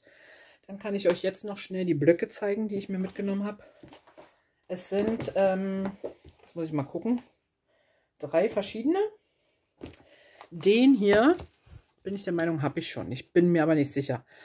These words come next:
Und hab mir deswegen gedacht, den nehme ich nochmal mit, weil ich die Farben so wirklich, wirklich schön finde.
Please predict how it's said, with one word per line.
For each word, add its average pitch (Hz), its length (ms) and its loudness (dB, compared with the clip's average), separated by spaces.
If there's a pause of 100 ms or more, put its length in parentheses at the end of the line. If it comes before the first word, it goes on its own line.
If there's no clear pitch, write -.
(680)
Und 143 220 -2
hab 160 160 -6
mir 160 100 4
deswegen 151 340 -2
gedacht, 147 300 -2
den 143 120 -4
nehme 147 140 2
ich 147 120 -4
nochmal 147 240 2
mit, 196 340 2 (140)
weil 156 260 4
ich 160 80 -2
die 156 80 -6
Farben 156 340 0
so 156 140 2
wirklich, 156 380 -2
wirklich 160 280 0
schön 160 240 4
finde. 156 460 -2